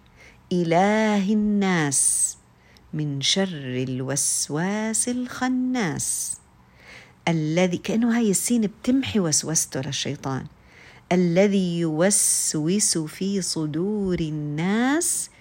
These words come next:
من الجنة والناس."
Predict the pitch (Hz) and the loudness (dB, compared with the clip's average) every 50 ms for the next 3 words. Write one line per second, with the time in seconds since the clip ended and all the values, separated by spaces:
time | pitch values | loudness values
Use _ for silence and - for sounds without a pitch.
0 | - - - _ - - 202 302 466 466 359 240 185 160 151 143 139 143 151 147 | -20 -20 -20 _ -2 4 6 6 6 8 6 6 6 4 2 0 0 -2 0 0
1 | 147 143 139 143 147 139 - - 135 143 156 170 - - - _ _ - _ - | 0 -2 -2 -2 -4 -4 -4 -4 -4 -4 -4 -8 -10 -16 -20 _ _ -20 _ -18
2 | - 127 127 139 180 196 190 170 143 127 120 117 117 113 110 104 - - - - | -12 -6 -2 0 0 0 0 -2 -2 -4 -4 -4 -4 -4 -4 -4 -4 -4 -4 -4
3 | - - - - | -4 -6 -8 -10